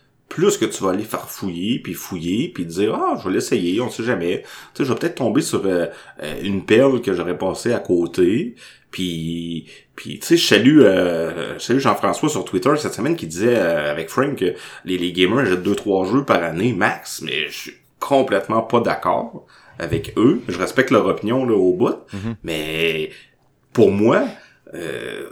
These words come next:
Speaker 1: si je, tu sais, personnellement, moi, j'achète deux, trois jeux par mois. Euh, oui, je finis pas tout, là. Je, je devrais faire comme Mathieu, en fait, là, j'économiserai encore plus, là. Mais, euh, tu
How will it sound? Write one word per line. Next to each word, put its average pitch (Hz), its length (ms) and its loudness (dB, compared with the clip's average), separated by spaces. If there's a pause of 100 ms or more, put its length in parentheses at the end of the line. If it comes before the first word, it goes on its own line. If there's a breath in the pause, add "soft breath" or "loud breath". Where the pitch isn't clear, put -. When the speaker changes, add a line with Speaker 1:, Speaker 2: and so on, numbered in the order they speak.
Speaker 1:
si - 280 -4
je, - 160 -6
tu - 80 -20 (280)
sais, - 120 2
personnellement, 120 380 6
moi, 127 160 6
j'achète 104 380 4 (300)
deux, 135 600 4
trois 113 360 4
jeux 127 260 0
par 90 260 0
mois. 104 520 -2 (420 soft breath)
Euh, 80 100 -6
oui, 113 180 -2
je 98 120 -4
finis - 180 -6
pas 98 120 0
tout, - 240 -6
là. 131 100 2
Je, 85 400 -2
je 80 100 -6
devrais 82 220 0
faire - 160 2
comme 98 160 0
Mathieu, 92 340 -4
en 95 120 -2
fait, - 200 -14
là, 113 80 0
j'économiserai 87 560 -4
encore 98 200 -6
plus, 202 200 -4
là. 247 120 -10 (460 loud breath)
Mais, 87 300 2
euh, 78 380 -2 (180)
tu - 160 -8